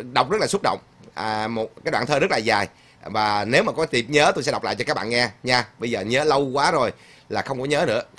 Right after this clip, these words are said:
À, bài thơ Màu Tím Hoa Sim của nhà thơ Hữu Loan cũng chung số phận với Lá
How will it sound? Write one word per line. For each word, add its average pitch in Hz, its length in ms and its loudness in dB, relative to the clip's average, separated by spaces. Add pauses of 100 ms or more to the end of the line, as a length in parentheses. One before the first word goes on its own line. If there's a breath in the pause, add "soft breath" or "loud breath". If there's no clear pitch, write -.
(280 loud breath)
À, 113 400 -2 (840 soft breath)
bài 185 280 10
thơ 208 240 10
Màu 165 300 6
Tím 214 280 4
Hoa 196 180 4
Sim 180 300 4
của 156 100 0
nhà 160 200 2
thơ 156 180 4
Hữu 147 180 4
Loan 147 240 2
cũng 147 180 -4
chung 160 180 0
số 160 140 2
phận 113 240 -2
với 147 80 -2
Lá 147 140 4